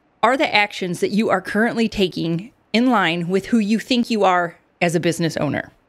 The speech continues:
What kind of business owner do you think you are? And are the actions that you're taking in line with that? Look at your schedule. Look at what you do on a daily basis, because regardless of who you think you are, look at your schedule, and that's going to tell you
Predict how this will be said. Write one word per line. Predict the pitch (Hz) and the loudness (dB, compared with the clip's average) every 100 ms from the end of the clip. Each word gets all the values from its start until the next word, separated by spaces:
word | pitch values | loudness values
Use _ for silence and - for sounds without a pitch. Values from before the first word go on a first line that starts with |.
| _ _ _ | _ _ _
What | 185 | -2
kind | 254 277 | 0 0
of | 269 | 0
business | 208 208 196 | -2 -2 -2
owner | 175 160 | 0 0
do | 170 | 0
you | 165 175 | 0 0
think | 175 165 | -2 0
you | 170 | 0
are? | 127 - - _ _ _ _ _ - | 0 -4 -12 _ _ _ _ _ -2
And | 180 | 0
are | - 180 | 2 0
the | - | 0
actions | 190 214 - 208 | 0 0 -4 -2
that | 196 | -2
you're | 185 | 0
taking | 180 180 185 170 | 0 0 0 -2
in | 175 175 | 0 2
line | 147 151 - | 2 0 -4
with | - - | -4 -2
that? | 139 - _ _ _ _ - | -2 -2 _ _ _ _ -2
Look | 196 226 | 0 0
at | - | 0
your | 220 | -2
schedule. | - 196 170 139 - 180 - _ _ _ _ - | 0 0 0 -2 -8 -12 -20 _ _ _ _ -2
Look | 202 214 | 2 4
at | 240 196 | 2 2
what | 208 202 | 0 0
you | 196 | -2
do | 190 190 180 175 - - | 0 2 2 -2 -6 -2
on | 180 | 0
a | 170 | 2
daily | 170 165 170 | 2 2 0
basis, | 135 147 - - - - - | -2 -2 -6 -6 -8 -8 -6
because | 220 202 214 202 | -2 2 0 0
regardless | 185 190 214 277 - | 0 2 2 -2 -2
of | 226 | 0
who | 302 | 0
you | 294 320 | 2 2
think | 381 381 214 | 2 0 0
you | 170 | 0
are, | 139 - - - _ _ _ _ | 0 -4 -8 -14 _ _ _ _
look | - 175 | -2 -2
at | 185 | 0
your | 247 | 0
schedule, | 240 202 180 175 160 175 - 185 | 0 0 0 0 -2 -4 -6 -2
and | 185 | 0
that's | 131 | 0
going | 202 196 | -2 -2
to | 208 | 0
tell | 202 175 | 2 2
you | 175 175 | 2 0